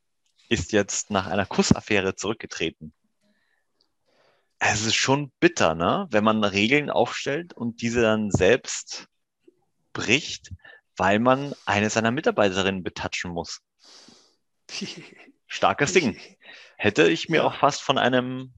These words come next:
Speaker 1: österreichischen oder deutschen Politiker vorstellen können. Nee, der britische war's. Und, ähm, der hat jetzt die Konsequenzen gezogen oder wurde wahrscheinlich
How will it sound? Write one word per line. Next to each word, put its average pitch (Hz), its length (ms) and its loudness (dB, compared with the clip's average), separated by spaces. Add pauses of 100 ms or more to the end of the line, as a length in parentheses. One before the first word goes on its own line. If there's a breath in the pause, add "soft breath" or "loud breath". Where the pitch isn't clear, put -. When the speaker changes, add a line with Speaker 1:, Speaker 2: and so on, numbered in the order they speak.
(140)
Speaker 1:
österreichischen 131 460 -2
oder 110 120 2
deutschen 98 320 -2
Politiker 127 360 -6
vorstellen 131 400 -4
können. 151 280 -4 (420 loud breath)
Nee, 139 180 4
der - 140 2
britische 147 380 0
war's. 151 340 -2 (100)
Und, 131 420 0
ähm, 120 380 0
der 101 200 -2
hat 107 160 -2
jetzt - 420 -2
die 107 60 -16
Konsequenzen 101 500 -4
gezogen 113 400 -2
oder 92 220 2 (180)
wurde 110 280 4
wahrscheinlich 110 560 0